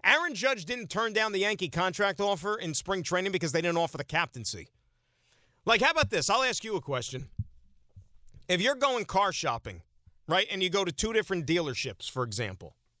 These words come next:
for the same car, and, you know, dealership A wants you to pay, uh, you know, spend, let's say they give you a price thirty thousand dollars. You can have thirty thousand dollars,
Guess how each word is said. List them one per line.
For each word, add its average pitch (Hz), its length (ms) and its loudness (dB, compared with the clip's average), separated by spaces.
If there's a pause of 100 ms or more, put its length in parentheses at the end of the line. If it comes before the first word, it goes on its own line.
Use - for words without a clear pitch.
(680)
for 190 80 -6
the 190 40 2
same 254 320 4
car, 170 380 0 (1700)
and, 170 500 4 (100)
you 208 80 2
know, 185 80 4
dealership 226 760 0
A 196 360 2
wants 165 340 0
you 190 80 0
to 170 80 2
pay, 180 300 2
uh, 170 140 0
you 180 140 -4
know, 170 120 -2
spend, 185 600 0
let's 180 200 0
say 196 100 2
they 185 100 4
give 175 160 0
you 170 120 0
a - 20 -8
price - 800 0 (2000)
thirty 247 200 6
thousand 175 380 0
dollars. 110 440 0
You 160 60 -10
can 185 80 0
have 180 120 2
thirty 240 240 2
thousand 160 360 -2
dollars, 120 560 -4